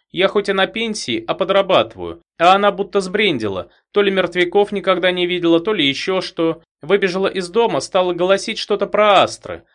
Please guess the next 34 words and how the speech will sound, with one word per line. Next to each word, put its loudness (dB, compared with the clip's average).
А 0
колесицу 0
бедняжка -2
несла 0
такую, -2
что -6
соседи -4
не -4
сразу -2
поняли, -2
что -6
Димка -6
свалился». -6
Ваня -2
осмотрел -6
квартиру -4
и -10
доложил. -6
«Никого». 0
«Алисы -2
нет», -2
подтвердила -10
хозяйка. -10
«Она 0
на 4
станцию 0
в -10
тот -2
же -4
день -2
умчалась, 0
уехала 0
сломя -2
голову». -4